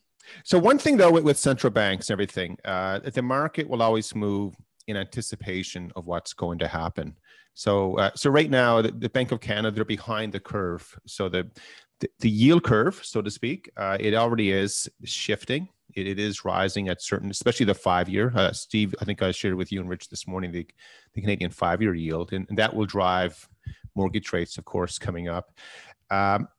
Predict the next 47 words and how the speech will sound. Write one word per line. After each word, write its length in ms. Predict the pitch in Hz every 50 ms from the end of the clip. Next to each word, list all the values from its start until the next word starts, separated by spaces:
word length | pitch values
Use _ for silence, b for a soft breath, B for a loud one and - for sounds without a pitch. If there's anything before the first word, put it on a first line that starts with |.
| - -
but 220 | - 156 - -
one 140 | 180 220 262
of 60 | 269
the 100 | 262 233
rate 320 | 180 139 135 143 147 - 127
metrics 400 | 127 123 - - 123 - - 117
in 80 | 113
Canada, 460 | - - 107 107 107 110 110 104 101
maybe 260 | 104 107 123 131 139 131
a 60 | 113
lot 240 | 110 107 107 107 107
of 120 | 107 -
people 260 | - 117 110 - 104
are 60 | 104
not 220 | 101 101 98 - _
quite 380 | _ _ - 104 101 101 98 -
aware 440 | 98 90 82 95 92 92 95 95 92
of, 180 | 87 82 - -
is 200 | - - - -
called 200 | - 113 110 104
the 40 |
Canadian 480 | - - - 113 110 107 110 110 104 98
Banker's 480 | - 95 95 98 92 - 95 90 - -
Acceptance 840 | 85 - - - 90 85 - - 87 80 78 - - - - - - - - - - 95
Note. 480 | 92 90 82 78 82 - - - - - b b b b b b b b _ _ -
And 100 | 104 101
it's, 300 | 107 113 110 - - - -
it's 180 | 120 - -
a 60 | 131
real 380 | 117 117 127 151 165 175 180 175
good, 580 | 139 - - - 127 123 120 117 117 117 110 -
it's 100 | 123 165
not 100 | 160 147
a 60 | -
perfect 460 | - - - 123 120 - 139 - -
proxy, 460 | - 123 120 123 123 - - 165 165
but 160 | 156 - 113
it's 120 | 110 - -
a 60 | 110
real 240 | 101 110 123 127 131
good 280 | 123 127 120 113 -
proxy 560 | - - - 95 98 101 - - - - 101 95
for, 720 | - _ - - - 95 92 95 95 92 92 92 92 - - -
uh, 540 | 87 85 85 85 85 85 85 85 85 85 85 - - _ _ _ -
what 220 | - 117 110 - -
the 60 | 104
three-month 720 | - - - 127 120 110 107 104 101 98 - - -